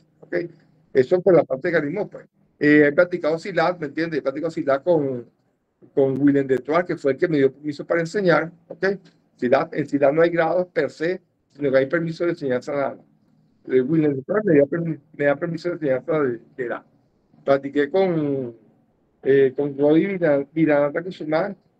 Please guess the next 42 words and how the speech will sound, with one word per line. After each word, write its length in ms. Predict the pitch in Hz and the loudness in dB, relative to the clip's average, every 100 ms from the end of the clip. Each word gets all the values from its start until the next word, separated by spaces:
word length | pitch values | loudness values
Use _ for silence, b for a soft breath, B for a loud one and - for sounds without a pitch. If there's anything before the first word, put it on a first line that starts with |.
| _ | _
que 140 | 139 | -2
fue 240 | - 151 151 | 0 0 0
el 60 | |
que 100 | 196 | 0
me 100 | 190 | -2
enseñó 340 | 175 160 170 202 | -4 -4 -2 0
los 160 | 180 | -2
aspectos 360 | 165 160 - 196 | -2 -6 -4 -6
internos 380 | 170 160 151 170 | -4 -4 -2 -4
del 80 | |
Silat. 360 | 160 120 95 78 _ _ _ _ | -6 -10 -10 -12 _ _ _ _
El 100 | 127 | -8
Silat 260 | 123 165 185 | 0 4 4
es 60 | 214 | 2
un 80 | |
arte 220 | 208 208 196 | -4 -2 -4
bien, 560 | 202 208 208 214 190 _ _ _ - | -2 -4 -6 -10 -12 _ _ _ 0
bien 200 | 175 190 | 2 2
extraño, 560 | 185 175 160 147 135 | -2 0 0 0 -4
bien 640 | 135 147 160 175 180 165 - _ _ _ _ _ | 0 0 0 -2 -4 -4 -10 _ _ _ _ _
primitivo, 580 | 208 196 180 175 196 165 | -2 2 2 2 4 4
vamos 180 | 156 180 | 4 -2
a 20 | |
llamarlo 280 | 160 151 165 | -2 -2 -4
así, 180 | 160 180 | -2 -2
en 60 | |
el 100 | 170 | -2
sentido 480 | 147 139 156 160 185 | -6 -10 -2 2 2
de 140 | 170 | 2
que, 300 | - 139 120 - _ _ _ | 0 0 0 -6 _ _ _
de 100 | 139 | 0
que 220 | 139 139 | 4 4
te 140 | 135 135 | 4 4
da 180 | 147 | 6
de 60 | 160 | 4
una 180 | 185 196 | 2 0
región 280 | 151 165 202 | 0 0 -2
que 120 | 175 | -2
todavía 260 | 139 139 | 2 2
tiene 220 | 143 170 180 | 2 0 0
las 160 | 170 | -4
ca-, 260 | - 147 | -6 -8